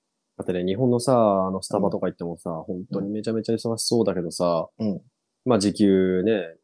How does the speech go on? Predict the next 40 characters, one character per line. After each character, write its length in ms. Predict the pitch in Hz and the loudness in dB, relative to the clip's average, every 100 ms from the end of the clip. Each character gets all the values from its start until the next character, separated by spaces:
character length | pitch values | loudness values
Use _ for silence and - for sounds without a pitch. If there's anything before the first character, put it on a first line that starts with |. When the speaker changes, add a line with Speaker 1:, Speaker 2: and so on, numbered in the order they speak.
| _ | _
Speaker 1:
ま 120 | 120 | -6
あ 40 | 98 | -2
千 160 | 95 | -2
Speaker 2:
う 20 | 90 | -2
ん。 180 | 90 90 | -2 0
Speaker 1:
円 40 | |
前 120 | 110 | 0
後 80 | 101 | 0
な 60 | 80 | -4
わ 40 | |
け 60 | 78 | -10
で 60 | |
し 100 | - | -12
ょ。 120 | 80 - _ _ _ - - - _ | -14 -14 _ _ _ -20 -20 -20 _
Speaker 2:
ロ 100 | - | 6
サ 180 | 160 330 | 8 8
ン 80 | 339 | 6
ゼ 120 | 349 | 6
ル 80 | 294 | 4
ス 120 | - | 4
マ 100 | 151 | 2
ッ 60 | 196 - | 2 -4
ク 100 | 110 | -6
二 120 | 117 | 2
千 180 | 202 143 | 4 4
三 200 | 127 120 | 2 -2
百 140 | 117 | -2
円 60 | 104 | -2
と 80 | |
か 40 | 104 | -2
二 80 | 120 | 2
千 140 | 139 | 2
五 100 | 104 | 2
百 100 | 104 | -2
円 60 | 101 | -4
だ 80 | |
よ 60 | - | -4
ね、 60 | 104 | -8
時 140 | - | -10
給。 180 | - | -8